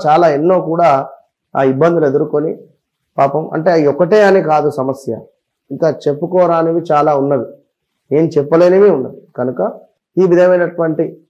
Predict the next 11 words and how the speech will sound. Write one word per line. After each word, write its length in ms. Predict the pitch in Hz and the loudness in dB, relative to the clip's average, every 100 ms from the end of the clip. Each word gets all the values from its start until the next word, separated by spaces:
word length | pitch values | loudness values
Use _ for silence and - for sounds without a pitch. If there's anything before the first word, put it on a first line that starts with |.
| _ _ | _ _
పరిస్థితులు 680 | 143 143 143 139 160 143 139 | -4 -2 -4 -4 0 0 0
ఆ 80 | 143 | -2
అమ్మాయి 280 | 131 143 139 | -2 0 0
ఎదుర్కొంటే 460 | 139 135 135 127 | 0 -2 -6 -4
ఒకటే 280 | 135 180 202 | -2 0 2
విషయం 300 | 180 165 156 | 2 0 0
చెప్పడం 280 | 151 151 139 | -2 -2 -4
జరిగింది, 320 | 135 131 156 | -4 -4 -4
"హండ్రెడ్ 380 | 170 156 170 160 | -4 -2 -2 -4
పర్సెంట్ 340 | 156 147 196 | -6 -4 -4
మీరు 500 | 180 165 160 143 135 | -2 -2 0 0 -2